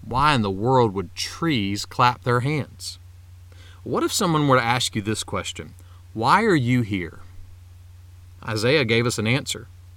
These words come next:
"To make the trees clap." What does that mean?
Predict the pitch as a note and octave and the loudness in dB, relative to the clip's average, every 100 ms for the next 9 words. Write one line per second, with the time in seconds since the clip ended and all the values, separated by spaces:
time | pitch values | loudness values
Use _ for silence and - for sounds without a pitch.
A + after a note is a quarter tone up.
0 | - - - - - G#2 G2+ C3 D3 - | -20 -20 -20 -10 -4 -2 0 0 -2 -10
1 | G#2+ F#2+ F2+ - - B2+ F#2 F#2 F#2 - | -12 -10 -10 -10 -4 -4 -4 -6 -8 -10
2 | - - - - - A2 - - - - | -14 -18 -20 -16 -4 -2 -2 -8 -20 -20
3 | - - - - - - - - - - | -20 -20 -20 -20 -20 -20 -20 -20 -20 -20
4 | - A2 A2 G2+ F#2+ D#2+ | -6 -4 -2 -2 -6 -10